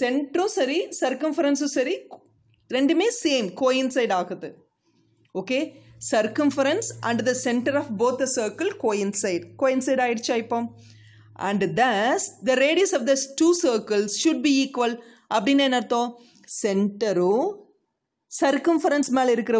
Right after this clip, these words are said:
பாயிண்ட் தானே ரேடியஸ். So சென்டரும் சர்க்கம்ஃபரன்ஸ் ஈக்குவல்னா ரெண்டுடைய சர்க்கிளும் ஸ்-, ரெண்டினுடைய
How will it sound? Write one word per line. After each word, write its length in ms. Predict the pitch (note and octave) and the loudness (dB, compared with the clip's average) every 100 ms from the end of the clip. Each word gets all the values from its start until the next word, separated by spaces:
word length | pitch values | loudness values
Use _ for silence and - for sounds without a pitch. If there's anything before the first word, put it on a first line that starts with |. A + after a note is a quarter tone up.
| A3 A3+ | 0 0
பாயிண்ட் 300 | A#3+ B3 A#3 A#3+ | 2 2 2 2
தானே 160 | D4 D#4 - B3 | 0 -2 -4 0
ரேடியஸ். 400 | A#3+ A#3 A3+ A3+ A3+ A3+ - - - - | 2 2 0 0 -2 -2 -10 -20 -20 -6
So 80 | - D4+ - | 0 2 2
சென்டரும் 520 | D4+ E4 E4 F4 G4 F#4 | 2 4 4 2 2 2
சர்க்கம்ஃபரன்ஸ் 640 | C4+ D4+ D4+ C#4 C#4 C4+ | 0 0 0 2 2 0
ஈக்குவல்னா 420 | A3+ A3+ A3 A3 A#3+ A#3+ A#3 | -2 0 2 2 0 0 0
ரெண்டுடைய 560 | B3 C4 B3+ A#3 A#3+ A#3 C#4+ | 2 2 2 4 2 2 4
சர்க்கிளும் 560 | C#4+ D#4 D4 D4 G4+ B4 | 2 4 2 4 2 0
ஸ்-, 180 | - - - A3 | -6 -8 -4 0
ரெண்டினுடைய 460 | B3 C4+ B3+ A#3 | 2 2 2 2